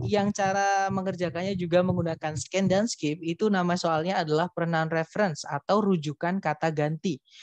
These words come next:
Jadi di dalam teks itu sering sekali penulis menyebutkan beberapa kata ganti, contohnya, eh, which artinya yang. Nah, yang itu menjelaskan siapa? Misalnya, rumah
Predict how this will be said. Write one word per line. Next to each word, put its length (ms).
Jadi 240
di 80
dalam 320
teks 400
itu 160
sering 320
sekali 320
penulis 400
menyebutkan 640
beberapa 400
kata 240
ganti, 320
contohnya, 480
eh, 240
which 400
artinya 400
yang. 400
Nah, 160
yang 240
itu 160
menjelaskan 480
siapa? 480
Misalnya, 480
rumah 480